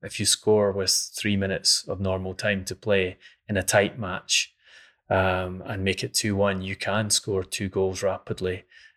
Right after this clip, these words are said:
if the other team open up to you. And I think Steve Bruce was, was saying that they were naive and they made mistakes in the way, um, they defended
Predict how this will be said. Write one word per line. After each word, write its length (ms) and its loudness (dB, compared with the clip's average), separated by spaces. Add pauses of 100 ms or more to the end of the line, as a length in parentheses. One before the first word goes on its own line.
if 120 -2
the 120 4
other 160 4
team 280 -4
open 240 -6
up 200 -2
to 120 -4
you. 60 -2
And 100 -4
I 40 -12
think 180 -8
Steve 320 -4
Bruce 380 -2
was, 420 -4
was 180 -2
saying 300 2
that 160 -6
they 100 -6
were 340 -8 (260)
naive 420 -2
and 140 -8
they 60 -10
made 240 -8
mistakes 540 0
in 120 -6
the 60 -6
way, 280 -2 (560)
um, 540 -2 (440)
they 760 0
defended 640 -2